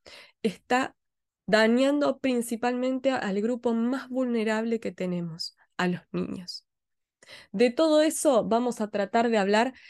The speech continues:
en esta hora que compartimos todos los viernes. Pero ahora nos vamos a hacer un breve corte, vamos a escuchar música y nos metimos de lleno con economía y finanzas a la carta. No se muevan de ahí.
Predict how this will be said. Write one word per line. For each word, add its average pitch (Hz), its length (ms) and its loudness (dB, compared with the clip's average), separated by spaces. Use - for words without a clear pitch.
en 240 180 2
esta 233 320 2
hora 240 220 0
que 220 140 -6
compartimos 185 680 -4
todos 185 240 2
los 175 120 -2
viernes. 180 520 -4
Pero 339 300 6
ahora 233 400 4
nos 214 120 -2
vamos 247 280 -2
a - 20 -2
hacer 226 220 -4
un 220 180 0
breve 233 300 2
corte, 214 380 -4
vamos 208 280 -6
a 196 60 -8
escuchar 185 420 -2
música 208 640 -2
y 208 180 2
nos 226 140 2
metimos 226 440 0
de 185 80 -4
lleno 214 500 -2
con 185 160 -4
economía 180 500 -2
y 180 40 -2
finanzas 175 460 -6
a 180 40 -4
la 175 120 -6
carta. - 360 -16
No 196 140 2
se 185 140 -2
muevan 175 280 -2
de - 80 -6
ahí. - 140 -12